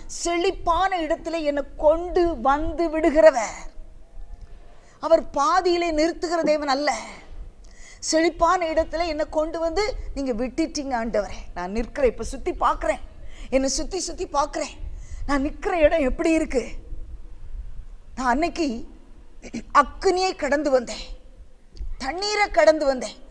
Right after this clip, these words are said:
ஆனா இன்னைக்கு நான் சுற்றி பார்க்கிறேன், ரொம்ப அழகா இருக்கு நான் இருக்கிற இடம். ஏன்னா கர்த்தர் என்னை கொண்டு வந்து நிறுத்தி இருக்கிற இடம் செழிப்பான இடம்.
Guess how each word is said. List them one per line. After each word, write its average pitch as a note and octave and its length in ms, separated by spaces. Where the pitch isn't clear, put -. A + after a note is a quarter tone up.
ஆனா D#4 180
இன்னைக்கு E4+ 400
நான் B3 260
சுற்றி - 500
பார்க்கிறேன், C#4 480
ரொம்ப D4 580
அழகா D4+ 440
இருக்கு C4+ 240
நான் A3+ 260
இருக்கிற G3+ 260
இடம். E3 280
ஏன்னா A#3 240
கர்த்தர் A3+ 460
என்னை A3 300
கொண்டு G#3+ 300
வந்து G#3 240
நிறுத்தி C4 520
இருக்கிற A#3 320
இடம் G#3 320
செழிப்பான D#4+ 680
இடம். D#4+ 240